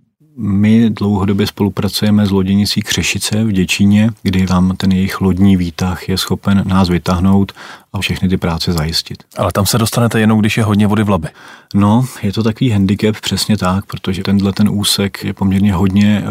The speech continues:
Speaker 1: plavebně nespolehlivý, takže nedá se vždycky úplně dokonale naplánovat. Takže museli jsme dokonce i v tom roce dva tisíce devatenáct čekat, než bude voda, a pak zase ček-, <laughs> když se zase, když nás pak vpustili do vody, tak jsme vlastně tam asi deset dní museli stát,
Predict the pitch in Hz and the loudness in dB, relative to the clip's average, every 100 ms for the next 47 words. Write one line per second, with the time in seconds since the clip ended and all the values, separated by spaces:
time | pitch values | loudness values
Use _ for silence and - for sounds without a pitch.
0 | 98 - 98 95 101 101 - - 110 95 | -8 -4 -4 0 2 2 0 0 2 2
1 | 104 101 98 104 - - - - 90 98 | 2 2 0 -2 -4 -16 -18 -8 0 2
2 | 95 95 - 101 95 - 104 104 - 104 | 2 0 0 0 0 -2 -4 -4 0 2
3 | 101 95 104 98 101 98 - 92 95 90 | 2 0 0 2 2 0 0 2 4 2
4 | 85 - 85 90 90 92 95 - 95 90 | 0 -4 -2 -2 -2 -2 -2 0 -2 0
5 | 101 92 101 95 101 101 98 95 - 98 | 0 2 0 -2 -2 -2 0 0 -2 -4
6 | 90 - 98 92 98 98 - - 90 - | -4 -4 -4 -2 -2 0 -2 -2 -4 -2
7 | 95 - - - - - 90 85 82 90 | -4 -6 -20 -18 -20 -10 -4 -4 -2 0
8 | 101 107 107 110 110 95 - 87 85 98 | 2 2 0 -2 -4 -6 -4 -4 -2 -4
9 | - 92 - 101 98 87 113 104 107 104 | -2 -4 -4 -4 -2 2 2 2 0 0
10 | 101 98 104 - 101 - - 104 - 107 | -2 0 -2 -2 -4 -6 -8 -6 -4 0
11 | 104 98 98 98 - - - - 98 - | 2 4 4 2 -2 -16 -16 -8 -6 0
12 | 98 90 - 98 98 95 - 92 90 95 | 0 0 0 -2 0 -2 0 0 0 2
13 | 95 101 95 - 98 98 - 98 98 | 2 4 2 0 -2 -2 0 2 0